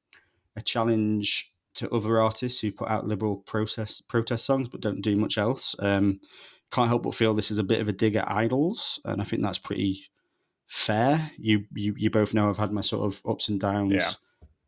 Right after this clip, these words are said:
Speaker 1: about them and how they get their message out. And I think something that stood out to me about this album, the Bob Vylan album, is if you compare it to something like Idols, it feels so much more authentic. It feels like it comes from a place of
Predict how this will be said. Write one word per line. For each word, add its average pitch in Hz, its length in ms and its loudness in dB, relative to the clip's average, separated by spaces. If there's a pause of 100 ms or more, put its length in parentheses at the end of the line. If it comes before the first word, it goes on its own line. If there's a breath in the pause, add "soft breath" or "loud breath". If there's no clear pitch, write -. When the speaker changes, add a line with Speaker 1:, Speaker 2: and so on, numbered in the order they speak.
Speaker 1:
about 98 180 0
them 113 260 2
and 104 80 2
how 101 140 2
they 104 120 2
get 101 140 0
their 101 100 -2
message 110 360 2
out. 123 380 2
And 101 140 -4
I 113 60 0
think 117 360 2
something 123 340 2
that 104 100 2
stood 117 160 4
out 113 120 2
to - 80 -2
me 107 60 0
about 101 260 -2
this 123 220 2
album, 107 340 0
the 107 80 -16
Bob 104 220 0
Vylan 110 260 0
album, 104 360 -2
is 101 400 2 (540 soft breath)
if 104 80 -4
you 107 60 -2
compare 120 320 2
it - 80 -4
to - 60 -2
something 101 240 -2
like 101 140 -4
Idols, 101 500 -4
it 98 140 -8
feels 117 360 4
so 101 160 0
much - 180 -4
more 98 200 0
authentic. 98 540 0
It 95 120 -6
feels 107 200 0
like 95 140 0
it 98 80 -14
comes 98 160 -4
from 101 100 -2
a 95 40 -2
place 101 320 0
of 98 220 -2